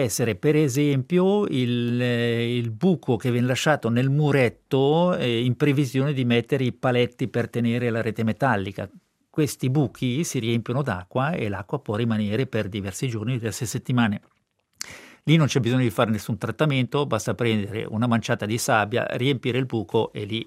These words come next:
di, di la-, di larve di zanzara non se ne genereranno mai. Eh, mi è successo il, ehm,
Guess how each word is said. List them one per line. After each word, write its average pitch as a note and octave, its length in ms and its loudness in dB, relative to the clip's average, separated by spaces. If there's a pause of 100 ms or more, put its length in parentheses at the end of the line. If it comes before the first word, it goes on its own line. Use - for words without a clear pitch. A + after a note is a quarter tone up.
di, A2+ 460 -8
di A2+ 200 -6
la-, A2+ 260 -6
di A2 100 -8
larve A2 280 -2
di G2+ 100 -4
zanzara G#2 440 0
non G#2+ 120 -2
se G#2+ 140 -8
ne G#2 280 -4
genereranno G#2 640 -4
mai. G2 320 -2 (840)
Eh, B2+ 560 4
mi B2+ 100 2
è B2+ 40 0
successo C3 1040 2
il, A#2+ 420 0
ehm, A#2+ 1080 2